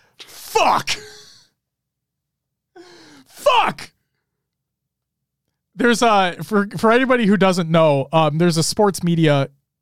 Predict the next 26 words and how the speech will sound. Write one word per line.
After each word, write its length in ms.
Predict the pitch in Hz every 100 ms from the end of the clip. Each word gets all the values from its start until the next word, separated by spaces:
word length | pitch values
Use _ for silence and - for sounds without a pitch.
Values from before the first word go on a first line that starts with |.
| _ -
person, 500 | 185 160 - 151 143
personality. 640 | 185 170 165 156 147 139
His 160 | 151 151
name 120 | 165
is 100 | 131
Chris 220 | - 190
Broussard. 560 | - 147 - 143 135 127 _ _ _ _ -
Um, 400 | 170 151 143 135
he's 220 | 180 147
been 280 | 185 160 165
in, 320 | 165 147 143 _
in 160 | 165 156
it 120 | 147
forever. 520 | 147 139 160 139 127 _ _ _
Uh, 280 | 170 156 135
his, 340 | 135 196 190 175
one 200 | 180 208
of 80 |
his 160 | 190 165
signature 580 | - 190 185 - 165 143
phrases 580 | - 185 175 160 156 143
is, 220 | 143 135
like, 140 | 139 -
"ten 240 | 202 180
toes 360 | 170 180 160 135
down," 420 | 143 151 170